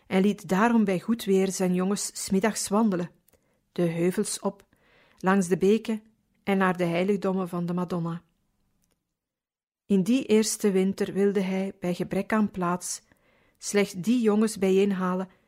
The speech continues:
die het meest gevaar liepen en bij voorkeur jonge ex-gevangenen.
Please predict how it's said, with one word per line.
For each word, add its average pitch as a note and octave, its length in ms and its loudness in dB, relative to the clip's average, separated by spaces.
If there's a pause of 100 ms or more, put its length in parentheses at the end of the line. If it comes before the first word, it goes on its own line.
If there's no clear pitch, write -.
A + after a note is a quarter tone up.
(120)
die F3+ 140 -2
het - 180 -4
meest G#3 340 0
gevaar F3+ 400 0
liepen F3+ 400 -4
en F3 160 -2
bij E3+ 160 -4
voorkeur F3+ 520 -2
jonge F3 300 -2
ex-gevangenen. E3 760 -6